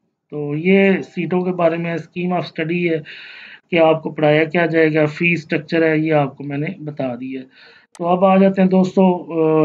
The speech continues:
अ, apply online की तरफ, जो हमारा main, अ, चीज़ है। आप apply online करते हैं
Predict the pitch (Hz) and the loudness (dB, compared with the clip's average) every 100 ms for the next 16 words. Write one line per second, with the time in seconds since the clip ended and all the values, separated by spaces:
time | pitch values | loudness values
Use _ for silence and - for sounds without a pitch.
0 | 156 147 160 160 175 175 165 185 196 202 | 2 -2 0 2 4 4 4 2 2 0
1 | 190 190 196 190 _ _ _ _ _ _ | -2 2 2 0 _ _ _ _ _ _
2 | _ 156 170 156 151 151 151 156 156 160 | _ -6 -2 0 2 4 2 2 0 -2
3 | 160 160 151 143 143 143 139 123 - _ | -6 -4 0 2 2 0 -2 -6 -12 _
4 | - 175 175 175 165 160 151 147 156 156 | -10 -8 -4 0 2 2 -4 -4 0 0
5 | 156 151 156 175 175 170 151 175 170 | 0 0 -2 -4 -4 -6 -8 -12 -14